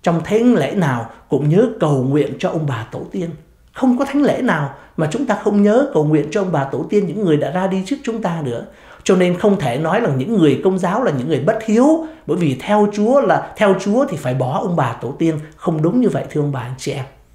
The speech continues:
Không những người Công giáo không bỏ ông bà tổ tiên, mà còn dạy và còn buộc phải thảo hiếu với ông bà tổ tiên nữa. Cho nên việc người Công giáo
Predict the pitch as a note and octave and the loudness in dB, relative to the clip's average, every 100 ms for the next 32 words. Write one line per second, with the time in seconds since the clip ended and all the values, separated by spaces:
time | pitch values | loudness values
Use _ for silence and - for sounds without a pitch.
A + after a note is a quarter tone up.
0 | _ - - - F#3+ E3 D3+ A3+ C#3 - | _ -20 -8 2 4 4 4 4 2 2
1 | E3+ E3+ A#3 A#3+ F#3+ E3 B2 - G#3 D#3+ | 0 2 2 2 0 2 2 2 2 2
2 | B2+ - F3+ F#3+ F#3+ F3+ - - D#3+ D3 | 0 -2 -2 2 2 2 -6 -6 -2 0
3 | E3+ D#3+ D3 F#3 F#3 - D3 C#3+ D#3 D#3+ | 2 2 2 2 2 2 -2 -2 0 4
4 | F#3+ F#3+ - C3+ - D3 D#3 F#3 A3+ D4 | 4 4 0 -6 -4 -4 0 0 2 2
5 | D#4 B3 F3 C#3 - B2+ G3 F#3+ E3+ B2 | 2 -2 0 -2 -2 -6 0 0 0 -2
6 | C3 - - _ _ - G3+ G3 E3+ E3+ | -6 -12 -20 _ _ 2 4 4 4 2
7 | D#3 D#3 C#3+ A3 G#3+ G3+ C4 D#4+ | 2 0 2 0 2 2 2 0